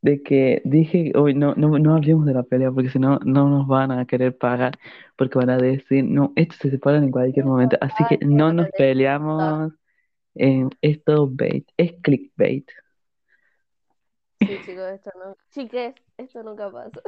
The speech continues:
Speaker 2: <laughs>
Speaker 1: Chiques, personas, bueno. Y nos
Speaker 2: Personas
Speaker 1: presentamos,
Speaker 2: que
Speaker 1: pero no nos presen-, no nos presentamos nada, ¿te diste cuenta? De que
Speaker 2: Sí, pero
Speaker 1: nos,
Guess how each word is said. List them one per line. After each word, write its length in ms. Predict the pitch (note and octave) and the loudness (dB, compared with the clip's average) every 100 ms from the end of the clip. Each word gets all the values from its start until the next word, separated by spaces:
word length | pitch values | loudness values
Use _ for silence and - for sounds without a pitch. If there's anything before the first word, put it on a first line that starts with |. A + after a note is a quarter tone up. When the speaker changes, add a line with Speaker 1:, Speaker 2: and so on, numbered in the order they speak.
| G4 | -18
Speaker 2:
<laughs> 340 | C#5 - - | -16 -16 -16
Speaker 1:
Chiques, 220 | - - - _ _ _ _ _ | -12 -12 -14 _ _ _ _ _
personas, 800 | - D3+ C#3+ - D#3 D3 C#3 D3 - - - _ _ | 0 0 -2 -2 0 0 -2 -6 -10 -16 -20 _ _
bueno. 220 | B2 - G3+ - _ _ _ - _ _ _ _ _ _ _ _ - - - - _ _ | -8 -8 -12 -16 _ _ _ -14 _ _ _ _ _ _ _ _ -14 -14 -14 -20 _ _
Y 240 | - D3+ C#3+ | 4 4 6
nos 180 | C#3+ D3+ | 2 2
Speaker 2:
Personas 60 | - | 2
Speaker 1:
presentamos, 520 | D3+ D3+ D3+ D#3 D#3 | 2 2 2 2 2
Speaker 2:
que 60 | |
Speaker 1:
pero 140 | D3+ D#3 | 2 4
no 80 | G#3 | 4
nos 120 | F4 | 4
presen-, 380 | D3 D3 D#3 C#3+ | 2 2 2 2
no 120 | F3 | 2
nos 120 | D4+ D#4 | 2 0
presentamos 680 | C3+ C#3 D3 C#3+ D#3+ F#3 | -2 2 2 4 4 4
nada, 500 | D3+ C3 C3+ C3 C3 | 2 -2 -4 -4 -4
¿te 80 | B2+ | 0
diste 220 | C#3 D3+ G#3 | 0 -2 -6
cuenta? 480 | C#3 C3+ C3+ D#3+ A#3+ _ _ _ _ _ - | -4 -4 -2 -4 -6 _ _ _ _ _ -2
De 180 | C#3+ D3 | 0 2
que 220 | D3 C#3 | 2 2
Speaker 2:
Sí, 60 | - | 2
pero 140 | |
Speaker 1:
nos, 20 | D3+ | 4